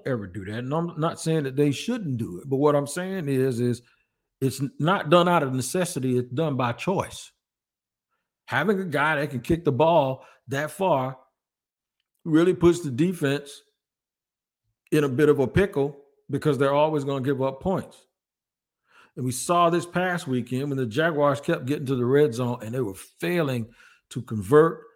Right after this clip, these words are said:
and get first downs. They also had a couple of situations where they got close and created turnovers. They got turnovers across the fifty-yard line, like, three times.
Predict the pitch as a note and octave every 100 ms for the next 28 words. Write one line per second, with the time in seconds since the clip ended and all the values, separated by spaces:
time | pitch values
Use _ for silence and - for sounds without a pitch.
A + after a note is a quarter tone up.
0 | _ _ _ - A2 A2+ D#3 D#3 D#3 D3+
1 | A2+ D3 D3 C#3+ C3+ - _ - C3 -
2 | D#3 E3 - C#3+ C3 B2+ _ _ _ -
3 | D3 E3 F3 F3 E3 C#3+ A#2+ F3 E3+ D#3+
4 | D#3+ C3+ C3 C#3 C3+ B2+ E3 D3+ - F3+
5 | F3 C3+ B2+ - D#3 D#3+ D3 D#3 F3+ F3+
6 | A#2 A#2 C3+ D#3+ C3+ E3 F#3+ D#3+ C3 B2
7 | - _ _ _ A#2+ - D3+ D#3 D3+ -
8 | E3 E3 D#3 F3 E3 C#3 C#3 C3+ - D#3
9 | D#3+ E3+ F3+ F3 - -